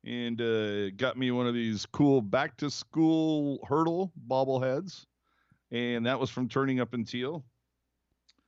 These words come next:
And then, uh, joined the, uh, the Fanatical Club. Gots me this cool little Sharky bobble.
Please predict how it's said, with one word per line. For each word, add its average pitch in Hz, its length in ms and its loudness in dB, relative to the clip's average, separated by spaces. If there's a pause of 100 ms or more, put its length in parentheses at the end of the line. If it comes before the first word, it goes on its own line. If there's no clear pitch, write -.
(400)
And 139 260 2
then, 143 380 4
uh, 135 400 4 (840)
joined 151 340 2
the, 156 200 4
uh, 143 260 6
the 131 100 4
Fanatical 147 580 0
Club. 135 460 0 (800)
Gots 143 400 0
me 165 380 0
this 123 340 2
cool 147 420 4
little 135 220 6
Sharky 135 440 0
bobble. 131 480 0